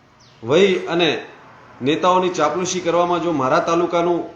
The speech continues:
એટલે કે મારું હિત નહીં જોવું, તો છેલ્લે ભોગવવાનું મારે આવશે. પણ પ્રજાની માનસિકતાને આ નેતાઓ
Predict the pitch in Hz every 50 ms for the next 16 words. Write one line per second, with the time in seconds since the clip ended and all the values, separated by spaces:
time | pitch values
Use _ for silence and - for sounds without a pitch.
0 | - - - - - - _ _ _ _ _ _ - - - - 139 143 165 185
1 | 180 - 185 156 139 135 147 170 180 160 165 165 175 165 160 180 190 170 156 160
2 | 160 160 156 156 160 143 - - 151 160 165 123 107 113 113 151 156 156 156 165
3 | 156 139 127 127 135 127 117 107 101 - - 101 80 - - - _ _ _ _
4 | _ _ _ _ _ _ _ _ _ _ _ _ _ _ _ _ _ _ _ _
5 | _ _ _ _ _ - 170 185 170 135 - - - - - - _ _ _ _
6 | _ _ _ _ _ _ _ _ _ _ _ _ _ _ _ _ _ _ _ _
7 | _ _ _ _ - 135 143 139 151 165 165 165 165 170 170 170 156 139 131 135
8 | 139 135 - 170 165 165 - 156 151 151 156 156 151 151 147 143 139 139 - 151
9 | 147 147